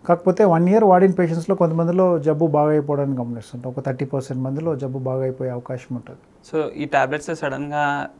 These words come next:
Speaker 2: టాబ్లెట్స్ or ఇంజెక్షన్స్,
Speaker 1: Hmm.
Speaker 2: ఆ, by mistake అవైలబిలిటీ వల్లనో ఏదో ఒక ఇష్యూ వచ్చి ఆపేస్తే మళ్ళీ తీసుకుంటే రెస్పాన్స్ అనేది ఉంటుందా సార్?
Speaker 1: So అవైలబిలిటీ ఇష్యూస్ కానీ స్టాక్ ఇష్యూస్ ఉన్నప్పుడు అందుకే చెప్తున్నా, పేషెంట్స్‌కి అవేర్‌నెస్ ఉండాలి, మెడిసిన్ వెంటనే ఆపకూడదని.
Speaker 2: Hmm.
Speaker 1: ఎంతకాలం వాడతారు,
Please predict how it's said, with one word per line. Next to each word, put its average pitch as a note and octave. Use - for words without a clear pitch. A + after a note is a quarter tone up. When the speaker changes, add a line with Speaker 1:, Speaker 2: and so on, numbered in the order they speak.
Speaker 2:
టాబ్లెట్స్ C3+
or D3+
ఇంజెక్షన్స్, C3+
Speaker 1:
Hmm. C#3+
Speaker 2:
ఆ, C3+
by C3+
mistake C3+
అవైలబిలిటీ C3+
వల్లనో C3+
ఏదో C3
ఒక C3+
ఇష్యూ C3
వచ్చి C#3+
ఆపేస్తే B2+
మళ్ళీ C3
తీసుకుంటే C#3+
రెస్పాన్స్ C#3+
అనేది C#3+
ఉంటుందా C3
సార్? C3+
Speaker 1:
So -
అవైలబిలిటీ F#3+
ఇష్యూస్ D#3+
కానీ D#3
స్టాక్ D3
ఇష్యూస్ D3+
ఉన్నప్పుడు C#3+
అందుకే D#3+
చెప్తున్నా, B2+
పేషెంట్స్‌కి D#3+
అవేర్‌నెస్ D#3
ఉండాలి, B2
మెడిసిన్ C#3
వెంటనే C#3
ఆపకూడదని. B2+
Speaker 2:
Hmm. C3
Speaker 1:
ఎంతకాలం D#3
వాడతారు, C#3